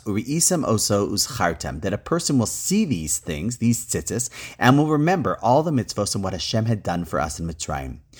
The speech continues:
So Rabbi Yochanan brings a Gemara that talks about how a person can remember what was said in life, but they might not remember in their heart,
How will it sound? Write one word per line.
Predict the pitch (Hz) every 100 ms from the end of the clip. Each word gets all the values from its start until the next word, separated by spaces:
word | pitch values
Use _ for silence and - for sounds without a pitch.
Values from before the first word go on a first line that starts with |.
| - -
So | - 156
Rabbi | 151 175
Yochanan | 220 233
brings | 180 170 143
a |
Gemara | 123 117 104 104
that | 90
talks | - 110 113 -
about | 78 78
how | 98
a | 107
person | - - 208 196
can | 180 156
remember | 135 117 120 127 131
what | 117 110
was | 113 110
said | - 101
in | 90
life, | 90 76 71
but | - 120
they | 151
might | 151 151 214 -
not | 175 180 120
remember | 143 143 139 131 127 123 -
in | 110 110
their | 113
heart, | 113 - 107 -